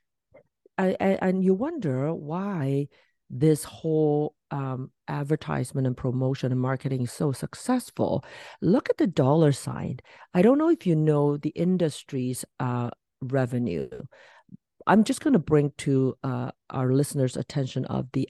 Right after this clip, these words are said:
advertising dollars per company,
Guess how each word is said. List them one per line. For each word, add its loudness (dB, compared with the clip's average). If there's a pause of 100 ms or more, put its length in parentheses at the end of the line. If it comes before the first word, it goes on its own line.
(100)
advertising 0
dollars -6 (720)
per 6 (160)
company, -6